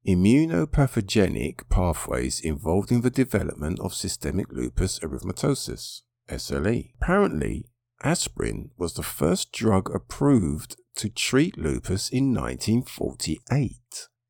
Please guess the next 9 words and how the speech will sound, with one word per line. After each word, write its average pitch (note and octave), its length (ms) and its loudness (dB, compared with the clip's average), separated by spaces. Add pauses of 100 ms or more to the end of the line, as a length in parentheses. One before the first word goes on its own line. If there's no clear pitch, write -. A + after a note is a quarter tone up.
In F#2 120 -2
twenty E3 380 0
twenty D2 580 0
and C2+ 220 -4
twenty F#2+ 320 0
twenty-one, D#2 800 -2 (180)
anifrolumab F2 1000 -2 (200)
and E2+ 400 -2 (140)
voclosporin C2+ 1080 0